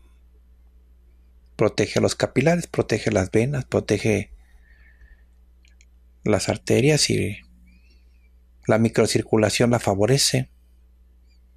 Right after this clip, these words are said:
Esos capilares por donde transita la sangre con oxígeno y nutrientes,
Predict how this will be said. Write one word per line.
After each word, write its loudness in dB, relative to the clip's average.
Esos -2
capilares 0
por -2
donde 0
transita 0
la 2
sangre -2
con -2
oxígeno -2
y -4
nutrientes, -2